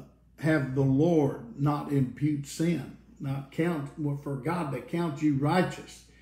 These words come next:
This is a marvelous thing that God will, because of the work of Christ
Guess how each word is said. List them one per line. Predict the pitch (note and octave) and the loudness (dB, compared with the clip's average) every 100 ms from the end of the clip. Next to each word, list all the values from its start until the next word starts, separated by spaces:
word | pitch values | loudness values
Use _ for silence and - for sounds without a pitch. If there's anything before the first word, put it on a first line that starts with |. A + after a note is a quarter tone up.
| - - - - _ | -20 -20 -20 -20 _
This | D#3 D#3 E3+ | 2 4 4
is | C#3 | 2
a | B2+ | 2
marvelous | C3+ D#3+ D#3+ C#3 C3 - | 2 2 4 4 4 2
thing | F3 F#3 E3 C#3 | 4 6 6 4
that | C3 C3+ | 2 -2
God | C#3+ D#3 C#3+ C3+ A#2+ | 0 2 2 0 -4
will, | B2+ G#2+ - - - _ - - E3 | -6 -8 -12 -18 -20 _ -20 -18 -4
because | C#3 C#3 E3 D#3+ | -4 0 0 2
of | C#3+ C3 | 2 2
the | |
work | B2+ D#3 E3+ D3 | 0 2 2 0
of | C3+ - | -4 -4
Christ | F#3 F3+ C#3 C#3+ - | -2 -2 -2 -6 -14